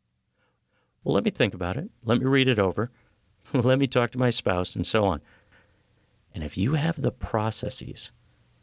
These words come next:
to get through the objection, the smokescreen technique, so you find the real objection, or the objection resolution model process, which is just a four-step process,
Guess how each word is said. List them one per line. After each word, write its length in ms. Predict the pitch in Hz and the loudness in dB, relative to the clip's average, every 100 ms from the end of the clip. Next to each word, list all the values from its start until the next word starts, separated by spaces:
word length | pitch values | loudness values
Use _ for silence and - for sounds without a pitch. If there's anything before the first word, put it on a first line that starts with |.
| _ _ - | _ _ -12
to 80 | 92 | -2
get 180 | 98 | -2
through 140 | - 92 | -2 -4
the 140 | 85 | -2
objection, 480 | 78 92 98 - 131 - _ _ _ _ _ _ - | 0 0 0 -4 -6 -10 _ _ _ _ _ _ -6
the 80 | |
smokescreen 720 | 87 - 95 113 - - 127 123 | -2 0 2 0 -2 0 0 2
technique, 540 | 131 127 131 139 - _ _ _ - | 0 2 0 0 -6 _ _ _ -10
so 120 | - | -6
you 80 | 85 | -2
find 220 | - 87 | 0 0
the 80 | 82 | 0
real 220 | 101 113 | 2 0
objection, 480 | 104 120 123 - 139 - - - - | 0 0 0 -4 -10 -12 -20 -20 -8
or 120 | 104 | -4
the 100 | 87 | -2
objection 460 | 80 - 117 - 113 | -2 -2 0 2 2
resolution 500 | 110 104 107 101 98 | 2 2 0 0 0
model 320 | 95 113 135 | 2 2 -2
process, 580 | 131 131 131 - 143 - _ _ _ _ _ _ - | -2 -2 -2 -2 -2 -4 _ _ _ _ _ _ -10
which 160 | 104 | -4
is 120 | 90 85 | -2 0
just 180 | 90 | 0
a 40 | 78 | -2
four-step 500 | - 87 - 82 - | -2 0 0 -2 -2
process, 540 | 104 107 - 85 - | 0 0 -2 -8 -12